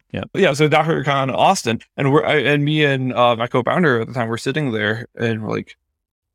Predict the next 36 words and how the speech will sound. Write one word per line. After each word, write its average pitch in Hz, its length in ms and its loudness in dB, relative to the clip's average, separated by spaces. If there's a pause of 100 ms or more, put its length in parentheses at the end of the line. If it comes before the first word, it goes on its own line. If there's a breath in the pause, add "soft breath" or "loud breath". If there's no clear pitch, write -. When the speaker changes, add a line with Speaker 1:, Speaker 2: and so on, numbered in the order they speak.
(120)
Speaker 2:
"This 113 200 -8
is 123 80 -6
how 113 140 0
we 113 100 -2
do 151 200 2
it. - 100 -4 (220)
This 170 140 2
solves 143 360 2
the 165 80 2
problem 214 400 2
we 120 100 -2
had." 110 320 -4 (240 loud breath)
Speaker 1:
Yeah. 87 220 2
Speaker 2:
And 139 180 0
so 139 220 2
I 127 80 2
think 165 200 -4
before 165 360 2
we 160 100 4
left 139 260 2
Austin, 139 640 -2 (320 loud breath)
uh, 120 260 4
we 135 120 2
had 127 160 2
started 131 480 0 (120)
rewriting 135 680 2
our, 117 200 2
our 120 200 0
O 131 140 2
S 131 120 0
build 143 300 0
process 123 420 -2
to 127 100 -6
use 120 200 -2
Linux 151 340 -2
Kit. 120 220 -4